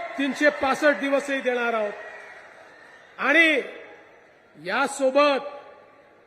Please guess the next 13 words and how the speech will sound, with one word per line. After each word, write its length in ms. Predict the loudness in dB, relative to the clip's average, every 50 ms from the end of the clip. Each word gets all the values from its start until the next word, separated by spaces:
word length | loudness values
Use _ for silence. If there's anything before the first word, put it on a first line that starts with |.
| _ _ _ _ _
आपण 340 | -8 -8 -6 -4 -4 -2 -2
आता 500 | -4 -6 -6 -4 -4 -2 -2 -2 -4 -6 -10 -14 -18 -20 -20 -20 -20 -20 _ _ _ _ _ _ _ _ _ _ _ _ _ _
सौर 520 | -20 -18 -10 -8 -4 -2 0 0 0 0 -2
कृषी 380 | -4 -6 -10 -10 -8 -10 -10 -10
पंपाची 640 | -8 -10 -10 -10 -8 -6 -6 -6 -6 -6 -6 0
योजना 360 | 0 0 0 0 -2 -4 -4
आणली. 320 | -4 -4 -6 -6 -8 -8 -8 -12 -16 -20 -20 -20 _ _ _ _ _ _ _ _ _ _ _ _ _ _ _ _ _ _ _ _ _ _ _ _ -20
साडेसात 1000 | -16 -10 -6 -4 0 2 4 4 4 2 0 -6 -8 -6 -4 -4 -4 -4 -6 -6
एचपीचा 640 | -6 -6 -6 -6 -8 -8 -8 -8 -6 -6 -6 -6 -6
पंप 360 | -4 -6 -6 -6 -4 -6 -6
तुम्हाला 360 | -6 -4 -4 -4 -2 -4 -4
पाहिजे 360 | -6 -4 -4 -4 -4 -2 -2 -4
असेल, 500 | -4 -2 0 4 6 6 6 6 4